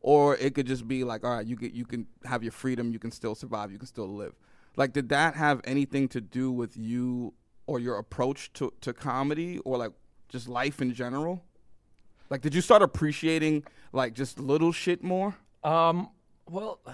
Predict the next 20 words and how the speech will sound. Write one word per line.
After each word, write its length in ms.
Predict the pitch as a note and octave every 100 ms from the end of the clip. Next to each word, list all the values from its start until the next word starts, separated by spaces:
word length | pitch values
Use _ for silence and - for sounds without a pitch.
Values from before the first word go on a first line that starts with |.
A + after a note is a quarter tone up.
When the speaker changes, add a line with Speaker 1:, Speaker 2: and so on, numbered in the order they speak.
| - - - - - - - _ _ _ - _ _ _ _ _ _ _
Speaker 2:
once 260 | B2+ E3 G#3
I 80 |
had 180 | F#3 F#3+
cancer 400 | F#3+ G3 G3 G3
or 80 | B2+
after 280 | A2+ - B2
cancer? 420 | - F#2 D#2 - - - - _ _ _ - _ - -
Speaker 1:
After 260 | B2+ -
ca-, 140 | - - E3+
well, 200 | F#3+ E3
both. 460 | B2+ A#2+ - - _ _ _ - _ _
Speaker 2:
Okay. 480 | D3 E3 A#2 F#2+ G2 D#2 E2
Um, 420 | C#3 D3 D3+ D#3 - _ _ _ _ _ _ _ _ _ _ _ - _ _ _ _ -
I, 580 | - F3+ F#3+ F#3 F3 D3 _ - D#3 _
see, 240 | - -
like, 140 | A2 G2+
with 140 | D3
cancer, 360 | - A3 A3 B2
it 40 |
was 180 | A2+ F#2+